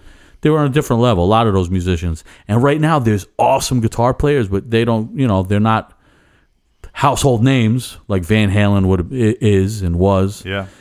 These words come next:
Speaker 1: But they're playing in their crazy bands and they're making a living, so good for them. But m-, commercial music was Van Halen, was guys that studied their instruments. Commercial music was even,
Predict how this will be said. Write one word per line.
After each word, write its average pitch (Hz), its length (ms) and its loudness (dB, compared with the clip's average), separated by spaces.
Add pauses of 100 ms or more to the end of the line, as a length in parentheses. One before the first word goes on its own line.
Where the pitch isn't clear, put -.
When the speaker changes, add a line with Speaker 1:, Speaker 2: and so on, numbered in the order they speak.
(240)
Speaker 1:
But 160 140 2
they're 165 120 2
playing 165 360 2
in 165 140 2
their 160 240 2
crazy 156 360 0
bands 151 380 0
and 123 100 2
they're 120 100 2
making 135 320 0
a 127 40 2
living, 151 260 0
so 110 140 -2
good 123 160 0
for - 140 -6
them. 120 240 0
But 90 180 0 (340)
m-, 107 180 2
commercial 131 540 0
music 165 440 0 (160)
was 95 320 -2
Van 117 280 -2
Halen, 131 400 0
was 101 280 -2
guys 104 400 -2
that 95 240 -8
studied 120 360 -2
their 117 120 -2
instruments. 120 500 -4 (260)
Commercial 180 400 -2
music 180 300 -4
was 165 160 -4
even, 180 380 -4